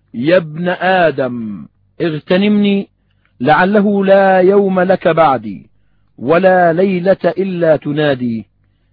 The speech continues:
'ابن آدم، اغتنمني لعله لا ليلة لك بعدي.'". ولبعضهم: "اغتنم في الفراغ فضل ركوع،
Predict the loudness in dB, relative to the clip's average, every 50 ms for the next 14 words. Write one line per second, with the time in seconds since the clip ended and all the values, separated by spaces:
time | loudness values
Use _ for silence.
0 | _ _ -4 -4 -4 -4 -4 -4 -4 -2 -2 0 0 0 2 0 0 0 -2 -4
1 | -4 -6 -10 -12 _ _ _ _ _ _ _ _ _ _ _ -6 -4 -4 -4 -4
2 | -4 -4 -2 0 0 0 0 0 0 -2 -4 -6 -8 -10 -16 _ _ _ _ _
3 | _ _ -2 0 2 2 2 0 0 0 0 0 -2 -2 -2 0 0 0 2 2
4 | 0 0 0 -2 -2 -2 -4 -4 -4 -4 -4 -2 -4 -4 -4 -4 -4 -4 -4 -2
5 | 0 2 2 2 2 0 -2 -4 -6 -6 -6 -8 -10 _ _ _ _ _ _ _
6 | _ _ -2 0 2 2 2 2 2 2 0 0 0 -2 -4 -4 -4 -4 -4 -4
7 | -6 -8 -12 _ _ _ _ _ _ _ _ _ _ _ _ _ _ _ _ _
8 | _ _ _ _ _ _ _ _ _ _ _ _ _ _ _ _ _ _ _ _
9 | _ _ _ _ _ _ _ _ _ _ _ _ _ _ _ _ -6 -6 -6 -8
10 | -10 _ -2 0 2 2 2 2 2 0 0 -2 -2 -4 -4 -4 -4 -4 -2 0
11 | 0 2 4 4 6 6 6 4 2 0 -2 -2 -2 -4 -4 -6 -8 -4 0 0
12 | 2 2 0 -2 -2 -4 -2 0 2 2 2 2 0 0 -2